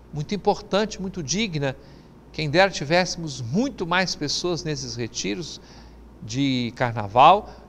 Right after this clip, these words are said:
quem dera tivéssemos mais outros eventos semelhantes, que com toda certeza fazem muito bem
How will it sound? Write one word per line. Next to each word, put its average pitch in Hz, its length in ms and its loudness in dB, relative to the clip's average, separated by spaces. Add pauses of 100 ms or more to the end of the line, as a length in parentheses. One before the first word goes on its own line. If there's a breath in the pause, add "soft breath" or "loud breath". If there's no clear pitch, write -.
(120)
quem 151 160 -4
dera 175 220 4
tivéssemos 156 640 -2
mais 165 440 0
outros 196 380 6
eventos 151 480 -2
semelhantes, 147 680 -4 (380 loud breath)
que - 120 -12
com 139 180 -4
toda 156 220 2
certeza 147 520 -4
fazem 123 400 2
muito 151 360 -4
bem 123 400 -2